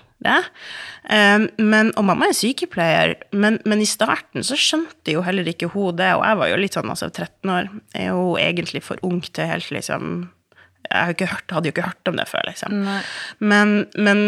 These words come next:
Speaker 1: eh, jeg husker veldig godt mamma drev og skulle massere de her tærne, <laughs> liksom.
Speaker 2: Au.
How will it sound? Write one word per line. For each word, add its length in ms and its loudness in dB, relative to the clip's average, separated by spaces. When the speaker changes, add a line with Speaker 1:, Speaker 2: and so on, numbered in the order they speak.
Speaker 1:
eh, 220 4
jeg 140 4
husker 340 0
veldig 300 4
godt 140 2
mamma 280 6
drev 200 4
og 60 2
skulle 220 2
massere 560 2
de 80 0
her 240 4
tærne, 800 2
<laughs> 80 2
liksom. 340 6
Speaker 2:
Au. 640 4